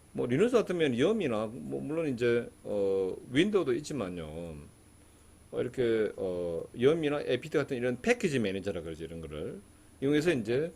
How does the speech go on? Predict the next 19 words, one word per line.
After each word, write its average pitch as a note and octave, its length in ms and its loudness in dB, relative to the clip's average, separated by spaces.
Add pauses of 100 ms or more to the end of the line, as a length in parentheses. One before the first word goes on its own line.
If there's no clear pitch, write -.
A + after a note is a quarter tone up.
(580)
어, D#2+ 600 -12
그걸 A#2+ 160 -2
한 D3+ 240 -4
방에 F#3 220 4
그냥 A#2 260 -2
다 F2+ 280 -8
이렇게 - 200 -10
설치를 A2 460 -6
한다 A#2+ 200 -4
이거죠. D#2 340 -10 (600)
다 - 80 -14
묶어놨다 B2+ 480 0
이거지. D#2 300 -10 (800)
자, F3+ 120 0
근데 F#3 560 8 (560)
쿠버네티스도 C#4 720 4
마찬가지로 G2 840 -4
봐봐요. D#2+ 360 -10 (100)
쿠버네티스도 G#2 1600 2